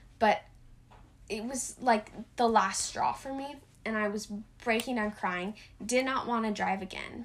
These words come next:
My mom made me drive because she's like, "Dude, you can't just, you have to get over your fear. You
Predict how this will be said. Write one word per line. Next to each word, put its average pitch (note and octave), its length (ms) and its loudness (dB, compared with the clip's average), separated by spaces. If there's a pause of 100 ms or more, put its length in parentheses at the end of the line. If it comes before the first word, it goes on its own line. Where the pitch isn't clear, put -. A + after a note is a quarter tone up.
My A#3 180 2
mom A#3+ 180 0
made A#3+ 160 2
me A#3+ 120 2
drive F#3+ 320 0
because - 220 -14
she's - 200 -12
like, A#3 220 -10
"Dude, G#3 180 -6
you A3+ 100 -12
can't A3 420 -6
just, - 240 -10 (360)
you A3+ 160 0
have A3+ 320 -4
to A#3 80 -10
get G#3+ 120 -2
over G3 160 -2
your B3+ 140 -4
fear. A3+ 340 -8 (440)
You G#3+ 100 -12